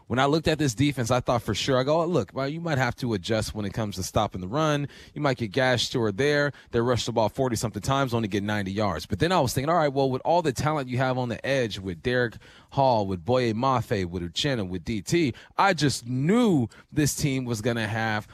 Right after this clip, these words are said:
more sacks." Turbo, it just seemed like they could never really get going. Little spurts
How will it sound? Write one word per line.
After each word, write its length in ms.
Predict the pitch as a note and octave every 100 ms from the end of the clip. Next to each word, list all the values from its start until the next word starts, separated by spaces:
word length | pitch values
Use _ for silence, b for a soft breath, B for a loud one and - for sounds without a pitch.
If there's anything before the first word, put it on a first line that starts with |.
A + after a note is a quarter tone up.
| B
more 280 | G2+ A2 F#2+
sacks." 340 | - A#2 E2
Turbo, 260 | - D3 D3
it 60 | D3+
just 200 | C#3 -
seemed 280 | F3+ F3+
like 240 | D#3 C#3+ C3+
they 80 | B2
could 160 | A2
never 480 | A2 C3+ C#3+ C#3 C3+
really 520 | A2+ B2+ C3 B2+ B2 B B -
get 180 | B2+ F2+
going. 260 | B2 F#2+
Little 160 | B2+ D#3+
spurts 640 | - - E3 D#3 - -